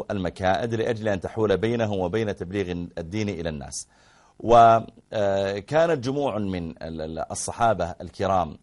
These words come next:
رضي الله تعالى عنهم يثبتون على الدين برغم ما يصيبهم من، آه، أذى من قريش، من،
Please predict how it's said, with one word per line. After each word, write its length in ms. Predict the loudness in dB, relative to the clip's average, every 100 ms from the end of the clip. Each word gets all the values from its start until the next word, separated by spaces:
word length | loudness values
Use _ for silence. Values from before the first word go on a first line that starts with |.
| -8
رضي 260 | -4 -2
الله 180 | 0 -2
تعالى 300 | -2 -4 -2
عنهم 280 | -2 -2 -2
يثبتون 440 | -4 -4 -4 -2
على 200 | 0 0
الدين 400 | -2 -4 -4 -4
برغم 540 | -2 0 0 -2 -6 -6 _ _ _ -2
ما 120 | 0
يصيبهم 680 | 2 0 -2 -2 -2 -4 -4
من، 220 | -4 -6 -8
آه، 240 | -8 -6 -4
أذى 540 | 0 0 2 2 0
من 120 | -6
قريش، 540 | -6 -4 -2 -4 -8 -8
من، 220 | -8